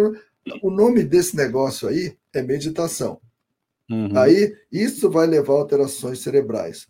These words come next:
Speaker 1: O nome do que resulta disso aí é outra coisa, é o estado meditativo. Então, não desanime
Speaker 2: Maravilha.
Speaker 1: quem for tentar e que se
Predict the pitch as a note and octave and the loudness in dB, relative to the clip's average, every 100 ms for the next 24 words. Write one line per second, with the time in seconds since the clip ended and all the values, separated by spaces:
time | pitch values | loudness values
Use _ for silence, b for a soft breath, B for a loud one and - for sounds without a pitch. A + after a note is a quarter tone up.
0 | - D#3+ D#3+ A#3 D4 C4 F#3 F3+ - C#3+ | -10 -8 0 0 0 -4 -4 -6 -6 -6
1 | D3+ D3+ A2+ A2+ B2+ E3+ A#3 B3+ A#3 - | -4 -4 -6 -10 -6 -2 -2 -2 -6 -2
2 | A2+ A2 A#2+ - F2+ C#3+ D3 D3 G#3+ A#3+ | -2 -2 -8 -8 -6 0 0 2 0 -4
3 | - A2+ - D#2+ C#2 - - - - A#2 | -8 -10 -10 -12 -12 -12 -12 -10 -6 -6
4 | A#2 A#2 A2+ - A2+ - D#3+ - _ _ | -6 -10 -12 -12 -14 -14 -20 -20 _ _
5 | _ _ C#3 G3+ G#3+ B _ - F3+ B3 | _ _ -2 0 0 B _ -4 0 0
6 | C#4+ B3 F3+ E3+ - B2+ A#2 B2 A#2+ C3 | 2 4 4 2 -2 -6 -6 -6 -4 -4
7 | - D3 - B B B E3+ G3+ - A3+ | 0 0 0 B B B -10 -8 -6 -4
8 | A3 | -4